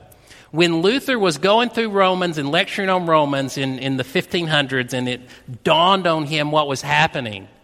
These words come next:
it was this passage in Romans one sixteen and seventeen. "For I am not ashamed of the gospel, for in it is the power of God to salvation for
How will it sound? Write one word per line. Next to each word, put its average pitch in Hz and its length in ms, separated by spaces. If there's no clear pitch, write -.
it 156 120
was 139 200
this 196 260
passage 190 600
in 139 140
Romans 160 320
one 160 180
sixteen 165 520
and 135 80
seventeen. 131 580
"For 120 200
I 143 200
am 208 140
not 196 180
ashamed 180 540
of 156 100
the 151 60
gospel, 143 680
for 135 240
in 214 240
it 135 480
is 147 200
the 139 100
power 208 560
of 170 160
God 156 380
to 143 60
salvation 151 720
for - 220